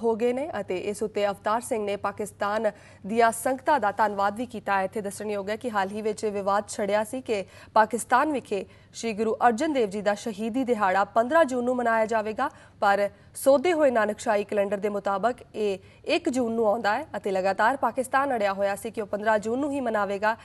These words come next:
ਇਸ ਦੇ ਚਲਦਿਆਂ ਭਾਰਤ ਦੇ ਵਿੱਚ ਸਿੱਖਾਂ ਦੇ ਵੀਜ਼ੇ ਵੀ ਰੱਦ ਕੀਤੇ ਗਏ ਸਨ, ਜਿਸ ਦੀ ਨਿਖੇਧੀ ਵੀ ਹਾਲ ਹੀ ਵਿੱਚ ਹੋਈ ਸੀ, ਪਰ ਹੁਣ ਇਹ ਮਾਮਲਾ ਸੁਲਝ ਗਿਆ ਤੇ ਪਾਕਿਸਤਾਨ ਦੇ ਵਿੱਚ ਇੱਕ ਜੂਨ ਨੂੰ ਹੀ ਸ਼੍ਰੀ ਗੁਰੂ ਅਰਜਨ ਦੇਵ ਜੀ ਦਾ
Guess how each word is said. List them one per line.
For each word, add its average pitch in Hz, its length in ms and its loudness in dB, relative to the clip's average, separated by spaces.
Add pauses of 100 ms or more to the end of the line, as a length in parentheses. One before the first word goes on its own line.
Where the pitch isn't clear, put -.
(220)
ਇਸ 202 120 -4
ਦੇ 190 100 -4
ਚਲਦਿਆਂ 202 460 0 (380)
ਭਾਰਤ 208 220 6
ਦੇ 208 100 0
ਵਿੱਚ 208 220 -2
ਸਿੱਖਾਂ 220 380 -2
ਦੇ 208 120 -2
ਵੀਜ਼ੇ 247 420 -2
ਵੀ 214 200 -6 (580)
ਰੱਦ 214 160 6 (120)
ਕੀਤੇ 226 240 -2
ਗਏ 214 200 0
ਸਨ, 220 260 0
ਜਿਸ 196 180 -6
ਦੀ 202 140 -6
ਨਿਖੇਧੀ 208 460 -2
ਵੀ 254 120 -2
ਹਾਲ 220 200 4
ਹੀ 226 120 -2
ਵਿੱਚ 220 240 0
ਹੋਈ 214 120 2
ਸੀ, 262 160 -6
ਪਰ 202 220 2
ਹੁਣ 226 200 0
ਇਹ 247 80 4
ਮਾਮਲਾ 233 360 6
ਸੁਲਝ 233 360 -2
ਗਿਆ 269 180 4
ਤੇ 262 120 -2
ਪਾਕਿਸਤਾਨ 214 560 -2
ਦੇ 269 80 -2
ਵਿੱਚ 202 200 -6
ਇੱਕ 226 260 -6
ਜੂਨ 226 240 -4
ਨੂੰ 285 160 -2
ਹੀ 202 160 -4 (640)
ਸ਼੍ਰੀ 208 160 -8
ਗੁਰੂ 208 160 0
ਅਰਜਨ 214 280 4
ਦੇਵ 208 200 2
ਜੀ 208 160 -4
ਦਾ 190 220 4